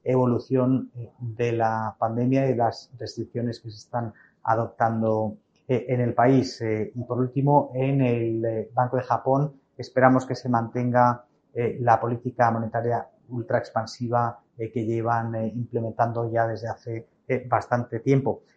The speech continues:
En cuanto al plano macro, eh, lo más relevante será la lectura preliminar de diciembre, eh, de los P M Is. Se publicarán los tres componentes, eh, manufacturero, servicios y el dato, eh, compuesto. Eh, se publican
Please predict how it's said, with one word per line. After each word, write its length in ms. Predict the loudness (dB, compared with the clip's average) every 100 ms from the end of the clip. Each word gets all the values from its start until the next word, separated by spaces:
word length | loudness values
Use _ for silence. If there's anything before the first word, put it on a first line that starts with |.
| _
En 160 | -4 4
cuanto 680 | 6 6 6 4 4 4 2
al 460 | 4 4 2 0
plano 260 | 6 6 8
macro, 540 | 6 6 6 6 4 -4
eh, 280 | -4 -4 -6 -12 -8
lo 340 | 0 2 2 6
más 160 | 8
relevante 500 | 8 6 6 4 0
será 460 | 0 6 6 6 -2 _ _
la 100 | 4
lectura 500 | 4 4 4 8 8
preliminar 720 | 6 2 2 2 4 2 0 -6
de 240 | 0 0
diciembre, 560 | 0 0 2 4 4 2
eh, 120 | -2 -10 -10
de 180 | -6 -4
los 180 | -4 0
P 120 | 0
M 140 | 4
Is. 400 | 4 2 0 -6
Se 120 | -6
publicarán 480 | -4 -2 0 2 2
los 160 | 2 -2
tres 160 | -10
componentes, 760 | -8 -4 0 0 0 -2 -4 -4
eh, 100 | -8
manufacturero, 800 | -6 -8 -8 -10 -2 0 2 0 -6 _ _
servicios 840 | -6 -2 0 0 2 0 0 -4 -6
y 160 | -2
el 80 | 2
dato, 520 | 2 2 0 -2 -6 _
eh, 140 | -6 0
compuesto. 800 | 0 4 4 4 4 4 4 2
Eh, 180 | -2 -4
se 140 | -6
publican 560 | 0 2 4 4 2